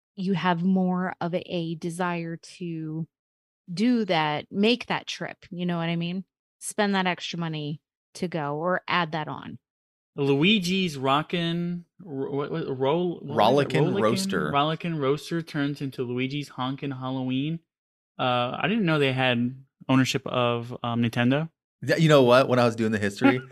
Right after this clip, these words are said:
Speaker 2: <laughs>
Speaker 3: I read it and I was like, "Luigi's, what?" But then I remembered, yeah, there's a little Luigi character in,
Speaker 2: Yeah,
Speaker 3: uh,
Speaker 2: fu-, yeah, in
Speaker 3: Cars.
Speaker 2: Cars.
Speaker 3: I,
Speaker 2: And,
Speaker 3: like
Speaker 2: and
Speaker 3: Jen said, I would like to see Cars Land all done up.
Speaker 2: Yeah, I, I mean, we'll definitely go one day, uh, to go check that out. I definitely wanna go see it all done up also.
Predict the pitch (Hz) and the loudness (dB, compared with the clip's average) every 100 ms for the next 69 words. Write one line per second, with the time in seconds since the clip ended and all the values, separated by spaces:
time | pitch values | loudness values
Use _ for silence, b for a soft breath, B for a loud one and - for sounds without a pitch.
0 | 107 - - - 113 104 131 131 113 98 | -2 -2 -6 2 4 4 4 2 0 -2
1 | 95 107 143 - 143 - - 98 247 285 | -2 2 4 2 -4 -10 -10 -6 -6 -8
2 | - - - - - 110 101 95 95 87 | -18 -18 -20 -18 -6 -2 0 0 -2 -6
3 | 90 92 80 80 90 90 90 90 85 90 | -4 -2 -2 -4 -6 -6 -4 -4 -6 -8
4 | - 80 - 76 139 135 120 107 71 - | -6 -6 -4 -2 2 4 4 0 -4 -8
5 | - 127 117 117 104 120 123 117 120 139 | -4 -4 -2 0 0 0 -4 -2 0 2
6 | 139 131 139 165 147 135 147 117 104 110 | 0 4 4 4 0 0 2 4 4 2
7 | 107 101 101 101 101 95 98 87 90 87 | 0 -2 -8 -4 -4 -2 -4 -4 -4 -4
8 | 87 87 80 _ _ _ _ - 147 143 | -4 -2 -6 _ _ _ _ 0 2 2
9 | 139 170 175 190 202 196 202 165 - 131 | 2 0 0 2 2 2 0 0 -2 -4
10 | 120 113 113 113 117 120 - - 131 120 | -4 -4 -4 -4 -4 -8 -12 -10 -4 -4
11 | 120 120 120 123 - 117 120 123 123 127 | -2 -4 -4 -6 -4 -2 -2 0 -2 0
12 | 127 135 120 120 117 - 120 117 113 117 | 0 0 -2 -2 -2 -2 0 0 0 -2
13 | 117 120 - 120 120 123 120 120 | -2 -4 -4 -4 -4 -6 -6 -8